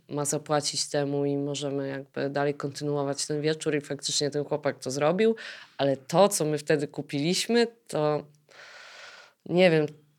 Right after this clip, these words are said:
czasem myślę, że uzależniony, czyli ja, uzależniona jest trochę jak taki karaluch, nie? Że ja nie umarłam, <laughs> to naprawdę nie wiem, jakim to się cudem stało, nie? Czasem.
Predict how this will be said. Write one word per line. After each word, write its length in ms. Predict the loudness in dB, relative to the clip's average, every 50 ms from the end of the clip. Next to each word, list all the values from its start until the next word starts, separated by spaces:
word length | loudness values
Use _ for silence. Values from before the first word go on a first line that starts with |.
| _ -16 -16 -16 -16 -10 -2
czasem 380 | 2 2 2 4 2 2 2 2
myślę, 320 | 2 2 2 4 4 4
że 140 | 4 4 0
uzależniony, 840 | 0 2 2 2 2 2 0 -2 -2 -2 0 0 0 -2 -2 -4 -6 -14 -20 _ _ -10
czyli 220 | -6 -2 0 2
ja, 360 | 4 4 4 4 2 -2 -4 -8 _ _ _ _ _ -10
uzależniona 600 | -6 -2 0 0 0 0 0 -2 -4 -2 -2 -2
jest 180 | -2 -4 -4 -6
trochę 200 | -8 -4 -4 -4
jak 120 | -4 -4
taki 260 | -6 -8 -8 -8 -14 -10
karaluch, 600 | -4 -2 0 2 2 2 2 2 0 -4 -6 -4
nie? 180 | -4 -2 -2 0
Że 100 | 0 0
ja 140 | 0 2
nie 140 | 2 2 2
umarłam, 640 | 2 4 6 6 6 6 6 6 6 8 8 8 8 6
<laughs> 60 | 6
to 60 | 2 2 2 4 4 2 2 4 4 4
naprawdę 840 | 6 4 4 -2 -2 2 4 4 4 2 -2 -10 -10 -8 -2 -2 -4 -4 -4 -10 -8 -6 -6 -4 -4 -4 -4 -4 -6 -8 -10 -6
nie 220 | 0 2 4 6
wiem, 140 | 6 6 6 6
jakim 260 | 4 4 2 -2 -2
to 120 | 0 0 0
się 180 | 2 0 0
cudem 400 | 0 2 0 2 4 2 2 2
stało, 440 | 0 0 4 4 4 4 2 -2 -4
nie? 280 | -6 -4 -4 -4 -6 -8 _ _ _ _ _ _ _ _ _ _ -16 -14 -14 -14 -14 -14
Czasem. 500 | -14 -14 -12 -12 -12 -12 -12 -12 -12